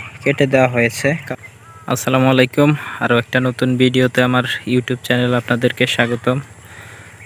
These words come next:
তো আজকে কিন্তু আবার চলে আসলাম লালচান ভাইয়ের একটা নতুন প্রজেক্টে। তো আজকে আমি আপনাদেরকে পুরা প্রজেক্ট ঘুরিয়ে দেখানোর চেষ্টা করব,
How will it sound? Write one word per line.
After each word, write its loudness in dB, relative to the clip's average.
তো 4
আজকে -6
কিন্তু -6
আবার 0
চলে -2
আসলাম -2
লালচান -2
ভাইয়ের 0
একটা 0
নতুন 2
প্রজেক্টে। 0
তো -14
আজকে -4
আমি 0
আপনাদেরকে -4
পুরা 2
প্রজেক্ট 0
ঘুরিয়ে 2
দেখানোর -2
চেষ্টা 0
করব, 0